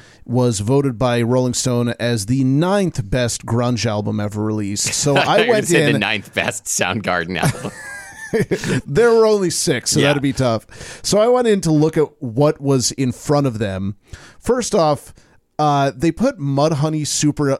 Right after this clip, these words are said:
Speaker 1: Fuzz Big Muff at number five, which I thought was interesting.
Speaker 2: Okay.
Speaker 1: They put Hole Live Through This as number four,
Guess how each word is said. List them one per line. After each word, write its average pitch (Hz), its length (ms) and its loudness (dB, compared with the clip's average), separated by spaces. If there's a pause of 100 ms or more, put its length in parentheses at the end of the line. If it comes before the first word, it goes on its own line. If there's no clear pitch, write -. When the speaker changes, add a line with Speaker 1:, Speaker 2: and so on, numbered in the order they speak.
Speaker 1:
Fuzz 131 340 -4
Big 123 240 -4
Muff 101 260 -4
at - 100 -8
number 123 360 -2
five, 104 420 -4
which 117 160 -6
I 110 80 -4
thought 110 220 -4
was 110 120 -6
interesting. 98 640 -8
Speaker 2:
Okay. 98 440 -4
Speaker 1:
They 156 120 0
put - 220 -2
Hole 208 500 0
Live 170 220 0
Through 143 200 -2
This 143 320 -2
as 123 140 -6
number 127 280 -2
four, 110 600 -2